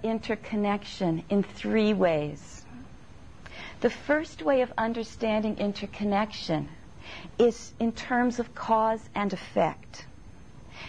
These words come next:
And in this way, interconnection is seen as a linear process. Certain causes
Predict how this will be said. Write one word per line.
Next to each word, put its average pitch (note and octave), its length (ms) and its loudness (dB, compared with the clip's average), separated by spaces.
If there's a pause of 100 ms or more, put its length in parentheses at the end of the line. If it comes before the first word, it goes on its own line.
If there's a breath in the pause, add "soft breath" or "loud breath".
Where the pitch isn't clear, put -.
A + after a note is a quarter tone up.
(120 loud breath)
And B3+ 140 8
in B3+ 160 6
this D#4 320 0
way, C#4 200 6
interconnection A3+ 1000 0
is G#3+ 160 4
seen A#3 360 4
as G3 220 4
a G#3 80 6
linear G#3+ 500 6
process. G3+ 760 -2 (400 loud breath)
Certain C#4 720 2
causes A3+ 840 -2